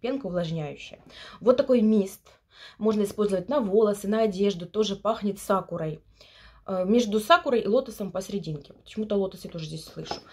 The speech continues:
Потом вот такой вот, э, аром-, аромат для дома. Здесь внутри палочки. Я открою, сейчас вам покажу. И, э, крем-баттер для тела.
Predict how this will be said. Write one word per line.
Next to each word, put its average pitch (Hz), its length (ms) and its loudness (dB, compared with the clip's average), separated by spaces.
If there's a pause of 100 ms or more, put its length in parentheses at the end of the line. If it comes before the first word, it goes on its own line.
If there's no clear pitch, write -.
(220)
Потом 226 340 4
вот 247 200 2
такой 233 340 4
вот, 196 400 -2
э, 196 160 2 (180)
аром-, 208 400 4
аромат 208 340 4
для 202 200 2
дома. 180 440 -2
Здесь 214 260 -4
внутри 208 280 0
палочки. 180 640 0
Я 226 100 0
открою, 180 320 -6
сейчас - 220 -8
вам 165 100 -8
покажу. 180 460 -6 (400)
И, 285 300 -4 (100)
э, 196 360 4
крем-баттер 233 720 2
для 185 300 -4
тела. 156 540 -8